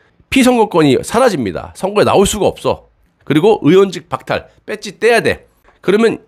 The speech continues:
권력 때문에 이재명에게 붙어있던 이 시다바리들이 쫙 물밀듯이 빠져나간다고.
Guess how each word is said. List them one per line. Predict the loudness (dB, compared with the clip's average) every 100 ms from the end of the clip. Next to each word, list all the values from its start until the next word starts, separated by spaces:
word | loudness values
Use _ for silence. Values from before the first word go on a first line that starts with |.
| _ _ _
권력 | 0 2 4 0 -4 -8
때문에 | -4 0 0
이재명에게 | -2 -2 -2 0 -2 -6
붙어있던 | -8 -4 -2 -2 -4 _ 0 0 -4 _ _
이 | -4
시다바리들이 | -2 0 2 2 0 -4 -10 _ _
쫙 | -8 -8 -8 -10 -10 -2
물밀듯이 | 4 4 4 0 0
빠져나간다고. | 0 0 2 0 -2 -4 -10 -12